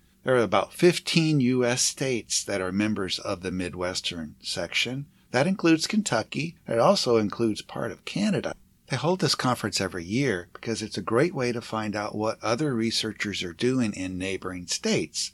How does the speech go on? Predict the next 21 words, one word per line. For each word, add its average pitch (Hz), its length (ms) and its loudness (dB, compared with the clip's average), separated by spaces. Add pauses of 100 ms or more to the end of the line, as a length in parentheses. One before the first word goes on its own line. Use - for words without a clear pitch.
And 233 100 6
it's - 160 4
a 139 60 2
nice 123 340 2
way 117 200 4
for 107 200 -4
younger 151 480 8
researchers 110 840 -2
like 85 200 -4
graduate 101 420 -2
students 98 720 -4
and 76 140 -12
postdocs 92 840 -4
to - 140 -2
cut - 340 8
their 123 240 4
teeth 151 520 4
on 104 260 -2
communicating 107 1120 0
their 135 280 0
research. - 800 -4